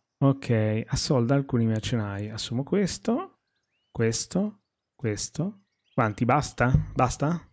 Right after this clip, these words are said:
Basta così, no? Allora, ogni unità deve essere guidata da un nobile.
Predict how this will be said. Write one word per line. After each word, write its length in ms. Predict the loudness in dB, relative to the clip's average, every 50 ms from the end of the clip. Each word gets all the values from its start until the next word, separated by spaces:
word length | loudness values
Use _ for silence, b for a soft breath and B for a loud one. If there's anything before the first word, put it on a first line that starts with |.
| _ _ _ _ _
Basta 240 | -10 -10 -6 -6 -4
così, 260 | -4 -2 -2 -2 -2
no? 360 | -2 -2 -2 -4 -6 -8 -14 _ _ _ _ _ _ _ _ _ _ _ _ _ _ _ _ _ _ _ _ _ _ _ _ _ _ _ _ _ _ _ _ _ _ _ _ _ _ _ _ _ _ _ _ _ _ _ _ _ 2
Allora, 380 | 4 6 6 6 4 0 -4 -2 2
ogni 200 | 2 4 4 4
unità 280 | 2 2 2 2 2
deve 120 | 2 4 2
essere 260 | 0 0 0 -2 0
guidata 360 | 0 0 -2 -2 -4 -4 -4
da 100 | -2 -2
un 120 | 0 -2 -2
nobile. 460 | -4 -4 -4 -4 -4 -4 -4 -6